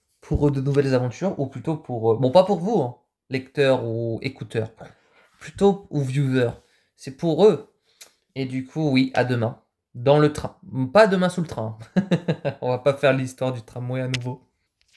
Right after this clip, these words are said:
Le lendemain. Bon, bah du coup, moi qui espérais pas trop voir, euh, Ayase, euh, oh, pff. Oh là là, j'ai inversé les noms. Oh, ça ne va pas du tout. Je disais au Karen qu'il voulait pas trop voir Ayase parce qu'il était très timide. Bah finalement, elle l'a vu.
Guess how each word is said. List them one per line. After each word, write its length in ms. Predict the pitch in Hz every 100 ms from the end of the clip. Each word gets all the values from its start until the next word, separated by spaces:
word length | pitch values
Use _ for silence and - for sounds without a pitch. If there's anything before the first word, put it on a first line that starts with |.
| _ _
Le 640 | 117 120 117 117 117 117
lendemain. 600 | 117 170 294 220 135 - - _ _ _ _ -
Bon, 260 | 170 202
bah 140 | 165 123
du 120 | 127
coup, 160 | - 165
moi 320 | 139 143 165
qui 200 | 151 131
espérais 520 | 131 - 131 131 131
pas 240 | 131 135
trop 220 | 131 - 131
voir, 340 | 127 127 123
euh, 240 | 120 117 117
Ayase, 460 | 123 127 127 127 -
euh, 180 | 143 131 117 -
oh, 140 | 175
pff. 260 | 175 - - - _ _ _ _ _ -
Oh 120 | 233
là 100 | 220
là, 140 | 196
j'ai 100 | 175
inversé 300 | 156 151 -
les 100 | 135
noms. 160 | 123 117 - -
Oh, 120 | 220
ça 140 | 175
ne 60 | 151
va 100 | 135
pas 100 | 123
du 100 | 110
tout. 80 | - _ _ - - _
Je 100 | 127
disais 280 | 131 165 202
au 60 | 165
Karen 300 | 156 170 175
qu'il 80 |
voulait 160 | 135 135
pas 120 | 160
trop 160 | - 143
voir 140 | 143
Ayase 360 | 135 131 131 156
parce 160 | -
qu'il 160 | - 117
était 200 | 117 107
très 180 | - 156
timide. 360 | - 139 160
Bah 120 | 131 117
finalement, 400 | - 127 131 147
elle 100 | 117
l'a 80 |
vu. 240 | 110 120